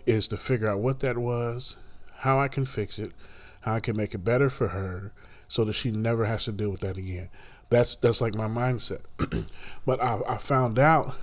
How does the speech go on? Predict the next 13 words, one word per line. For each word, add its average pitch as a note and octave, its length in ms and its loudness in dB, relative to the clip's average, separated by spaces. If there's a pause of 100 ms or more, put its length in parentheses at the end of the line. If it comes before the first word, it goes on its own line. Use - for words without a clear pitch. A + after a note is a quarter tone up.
(100)
that, A2+ 260 2 (640)
you B2 140 0
know, G2+ 320 -2 (1200)
I'm C#3+ 220 6
not B2 260 4 (280)
listening G#2+ 840 0
to G2 180 -4
her. F#2 320 -6 (520)
I'm C3 200 2
just A2 300 2
simply G#2 600 0 (960)
looking A2+ 540 0
for G2+ 500 0